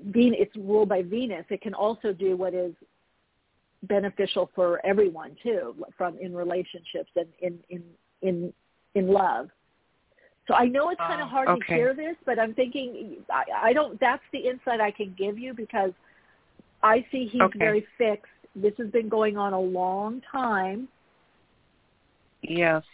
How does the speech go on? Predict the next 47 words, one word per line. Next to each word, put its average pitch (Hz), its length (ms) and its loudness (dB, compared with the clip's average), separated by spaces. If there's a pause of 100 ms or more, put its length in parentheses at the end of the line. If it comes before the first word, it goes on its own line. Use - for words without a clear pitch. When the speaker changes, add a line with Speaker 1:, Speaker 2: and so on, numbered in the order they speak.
(340)
Speaker 2:
Okay. 160 500 2 (580)
Speaker 1:
It, 233 300 2
Speaker 2:
Well, 180 180 8
it's 226 100 4
really 262 260 8
Speaker 1:
yeah, 240 240 6
Speaker 2:
just 214 40 4
Speaker 1:
and 214 80 -2
Speaker 2:
the 226 40 -4
Speaker 1:
I 226 40 0
think 175 120 2
Speaker 2:
last 175 200 4
Speaker 1:
you 247 200 -6
Speaker 2:
two 208 100 -2
years. 160 440 -4 (320)
Okay. 156 320 -6 (1300)
Gotcha. 180 240 -2
Speaker 1:
No, 277 420 4
but 240 140 0 (100)
okay, 247 160 -10
but 190 100 -8
that's 220 200 -8
a, 294 60 -4 (120)
fir-, 320 160 -2 (100)
well, 240 240 -2
first 349 220 -4
of 269 100 -8
all, 208 80 -2
that's 202 220 -6
a 277 60 -2
long 226 360 -4
time, 202 320 -2
but, 202 120 -4 (160)
but 226 200 -2
you 240 100 -10
guys' 247 220 2 (220)
relationship 202 800 -2
has 190 160 -2
been 175 200 2
based 185 280 2 (120)
on 160 180 -2
this. - 220 -10 (680)
Speaker 2:
That 190 160 2
is 196 100 -2 (160)
true. 143 220 -6 (180)
That 165 140 4
is 170 80 -14